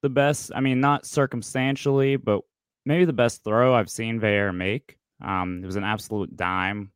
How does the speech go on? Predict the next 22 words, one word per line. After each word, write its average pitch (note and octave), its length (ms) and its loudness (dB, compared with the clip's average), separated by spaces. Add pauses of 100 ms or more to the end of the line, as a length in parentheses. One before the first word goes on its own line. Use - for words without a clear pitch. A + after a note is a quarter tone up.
(420)
on G#2 120 -4
the G2 80 -4
play G2 220 2
action, F2+ 680 -4 (180)
a - 80 -12
great A#2 300 2
route G2+ 320 0
by F#2+ 140 -2
Mumpfield. F#2 640 -6 (460)
I - 60 -8
thought B2 200 4
it A#2+ 40 0
was A2+ 100 -2
gonna A2+ 120 -2
be G2+ 160 -2
overthrown F#2+ 840 -4 (180)
and E2+ 460 -8
hits - 260 -10
him F2+ 220 -10 (180)
directly G#2+ 560 0
in G2+ 100 -2
stride, F2 600 -4